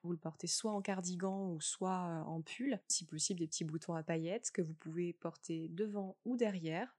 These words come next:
Porter les boutons dans le dos, c'est très sympa aussi. Et parmi les références que vous pouvez rechercher et trouver sur des sites d'occasion,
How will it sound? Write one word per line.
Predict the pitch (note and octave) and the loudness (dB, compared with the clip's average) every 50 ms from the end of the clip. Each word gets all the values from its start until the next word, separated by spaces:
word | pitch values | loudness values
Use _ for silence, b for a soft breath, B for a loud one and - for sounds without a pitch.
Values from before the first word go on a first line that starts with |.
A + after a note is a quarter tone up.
| _ | _
Porter | - E3 D#3+ - - | -4 -4 -4 -2 -2
les | D#3+ D#3+ E3 | -2 0 0
boutons | D#3+ E3+ F3+ - G3 | -2 -4 -4 -2 -2
dans | F#3+ F3+ F3+ F3 | 0 0 0 -2
le | E3 | 0
dos, | E3 F#3 C4 | 0 0 -2
c'est | - - G3+ | 0 -2 -4
très | - - - A#3+ | -4 0 -2 0
sympa | - - G#3+ F#3+ F#3 F3+ | 0 2 0 0 0 0
aussi. | E3 D#3+ - - - D#3+ E3 A#3 D4+ - _ _ _ _ - | 0 2 0 0 0 0 0 -2 -4 -6 _ _ _ _ 6
Et | G3+ | 8
parmi | G3+ A3+ A3+ A#3 B3+ B3+ | 8 8 6 6 8 8
les | A#3 A3 | 8 8
références | G#3+ A#3 A#3 - B3 A#3+ A#3+ B3 B3+ B3 - | 6 4 4 6 4 4 6 2 2 0 0
que | - G#3+ | 2 2
vous | F#3+ F#3+ | 2 2
pouvez | F#3+ _ - G3+ G3 G3+ A3 G#3+ | 2 _ -2 -2 4 6 6 6
rechercher | G3+ G3+ G3 - F#3+ F#3+ - - - - - G3 G3 G3 F#3 | 8 8 6 6 6 4 4 4 4 6 6 6 6 6 6
et | - | 4
trouver | - - - F3+ F3+ G3 | 0 -2 -6 0 2 2
sur | G3+ - - F3+ | 2 2 2 0
des | D#3+ E3+ E3+ | 2 2 2
sites | - - G#3+ G3 | 2 0 2 4
d'occasion, | G3 F#3 - - F3 E3+ D#3+ E3+ F3+ G#3 C4 E4+ | 2 2 4 4 2 4 4 2 2 2 2 0